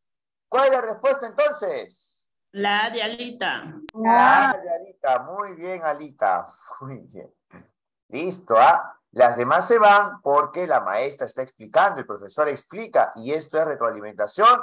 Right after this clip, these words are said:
Speaker 1: descriptiva. Y además que tiene que lograrse esta reflexión sobre el estereotipo mediante preguntas. Durante una sesión de aprendizaje, la docente busca que los estudiantes reflexionen críticamente sobre los estereotipos presentes.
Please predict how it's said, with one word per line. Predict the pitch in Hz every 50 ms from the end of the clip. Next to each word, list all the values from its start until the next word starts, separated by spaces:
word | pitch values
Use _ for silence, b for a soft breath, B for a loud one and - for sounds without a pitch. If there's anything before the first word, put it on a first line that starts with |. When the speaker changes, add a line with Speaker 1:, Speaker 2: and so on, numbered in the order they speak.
| - - _ _ _
Speaker 1:
descriptiva. | 107 101 101 - _ _ 98 101 95 - _ 127 135 135 123 - - B B B B B B B B
Y | - 196 233 269 277
además | 254 226 226 214 185 185 185 190 185
que | - 147
tiene | 135 139 156 165 170 170 -
que | 151 151 147 143 147 - _ _ _ _ _ _ _ _ _ _
lograrse | - 123 131 131 127 160 214 240 254 - - 170
esta | - - 147 135
reflexión | 135 127 117 120 113 - - 170 165 165 156
sobre | - 139 127 117 107
el | 104
estereotipo | 104 - - 113 117 - 147 151 135 165 156
mediante | 110 95 95 117 135 135 - 160 156 151
preguntas. | - - - - - 131 143 139 127 117 - - - _ - - - - - - - - _ _ _ _ _ _ _ _ _ _ _ _ _ _
Durante | - 135 165 180 190 190 262
una | 294 302
sesión | 285 269 220 214 254
de | 262 262
aprendizaje, | 254 214 190 160 151 139 - 175 156 - - 165 170
la | 151 139 131
docente | 127 123 - 180 180 160 160
busca | 156 160 175 160 - 131 -
que | - 110
los | 107 104
estudiantes | - - - 123 131 151 160 165 160 170 180 196 190 - - _ _ _ _ _ _ _ _ _
reflexionen | 104 127 180 233 240 208 190 190 175 - - - 202 202 196 196 196 180 156
críticamente | - 208 220 185 196 - 160 151 160 190 202 185 190
sobre | 180 - 147 131 123
los | 113 110
estereotipos | 117 - - 113 113 107 - 151 147 160 151
presentes. | - - 101 - - 101 87 - _ _ _ - - - _